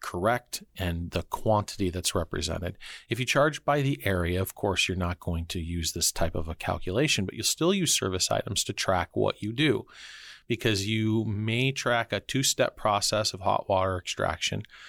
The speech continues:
um, and then maybe you'll go back later and do some, um, Scotchgard or some protectant, right? And so keeping those two line items on your order attached to one or more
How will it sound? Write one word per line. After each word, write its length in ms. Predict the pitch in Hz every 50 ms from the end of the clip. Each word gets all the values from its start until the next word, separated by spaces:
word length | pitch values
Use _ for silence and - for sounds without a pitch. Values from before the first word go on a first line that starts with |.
| - - - - - - _ -
um, 320 | 98 95 95 95 95 98 -
and 200 | - 113 101 101
then 160 | 104 101 101 101
maybe 220 | 101 98 95 98
you'll 160 | 98 98 92
go 100 | 95 98
back 320 | 87 - 90 92 92 - -
later 300 | 98 92 90 90 95 92
and 120 | 87 87
do 200 | 87 - 90 87
some, 400 | - - - 87 85 87 90 - - - - _ _ _ _ _ _ _ _ - -
um, 460 | - 87 87 87 87 - 104 - 107 - - - - _ _ _ _ _ _ _ _ - - - _ _ _ _ -
Scotchgard 680 | - - - 156 151 143 - - - 95 - - -
or 60 | -
some 320 | - - - 95 92 98 92 - - -
protectant, 520 | - 113 - - 131 113 - - - - - 127
right? 220 | 110 92 104 - - - - - - - - -
And 120 | - 117 -
so 380 | - 131 127 123 120 - - _ _ - -
keeping 800 | - - - 156 170 185 175 - 175 151 135 131 123 120 123 - -
those 460 | 113 107 117 120 120 120 110 - -
two 340 | - - - 127 120 110 104
line 480 | 95 98 101 107 120 143 160 165 147
items 460 | 107 90 90 87 85 85 92 104 101 92
on 180 | 92 90 90
your 140 | 87 87 92
order 440 | - 101 95 92 85 82 95 127 - _ _ _ _ - - - - - - _ -
attached 720 | 101 - - - - - 143 135 120 104 101 - - - -
to 100 | - 107
one 240 | 95 101 101 104 98
or 100 | 98 95
more 320 | 92 92 92 90 90 -